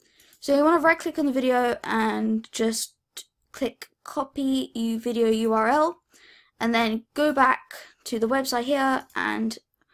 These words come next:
right click on this triangle where it says insert video link, click paste and convert to M P three. As easy as that.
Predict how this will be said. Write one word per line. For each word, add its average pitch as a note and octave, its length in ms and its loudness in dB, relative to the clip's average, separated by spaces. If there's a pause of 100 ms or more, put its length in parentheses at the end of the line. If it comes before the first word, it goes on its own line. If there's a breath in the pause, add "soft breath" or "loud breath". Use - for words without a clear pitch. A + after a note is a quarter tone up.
(340)
right A#3+ 220 0
click - 340 -8
on G#3+ 360 -6
this - 180 -10
triangle C4+ 400 -2
where A#3+ 140 -2
it G#3+ 100 -8
says A3 300 -8 (120)
insert A3 380 -6
video A3+ 240 -2
link, B3+ 320 -4 (460)
click - 260 -6
paste C4 560 0
and A3+ 220 -2
convert A3 320 -4
to G#3+ 100 -10
M G#3+ 100 -8
P A3+ 140 -8
three. A#3+ 320 -8 (340)
As A3+ 300 -4
easy E4 360 2
as D4 120 0
that. A#3+ 200 0